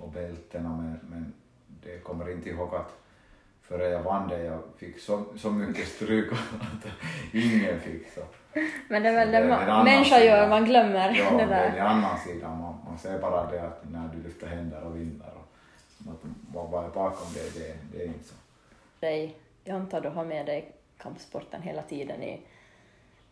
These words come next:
Speaker 2: i, i livet. Som har någon sån här mindset eller någon sån här tanke som hjälper dig?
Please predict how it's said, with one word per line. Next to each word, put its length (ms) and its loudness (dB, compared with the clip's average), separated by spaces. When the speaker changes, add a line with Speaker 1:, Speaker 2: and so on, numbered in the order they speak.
Speaker 2:
i, 380 -2
i 40 0
livet. 420 0
Som 540 -4
har 220 -4
någon 100 -4
sån 240 -4
här 80 0
mindset 480 -2
eller 420 4
någon 260 -2
sån 160 -6
här 200 -4
tanke 400 -2
som 240 -2
hjälper 340 0
dig? 360 0